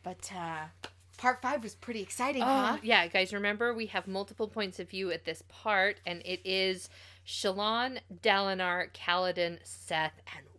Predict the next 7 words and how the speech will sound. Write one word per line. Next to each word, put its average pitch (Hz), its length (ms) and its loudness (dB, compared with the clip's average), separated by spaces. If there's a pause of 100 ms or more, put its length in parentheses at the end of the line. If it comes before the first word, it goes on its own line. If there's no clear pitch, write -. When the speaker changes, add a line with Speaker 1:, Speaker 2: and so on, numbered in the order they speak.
Speaker 2:
Wit. 311 460 -4 (520)
Yes! 175 320 -2 (1400)
Speaker 1:
Hey, 392 140 4
what's 427 220 -2
up 403 160 -2
with 381 140 0
Shallan? 311 720 -2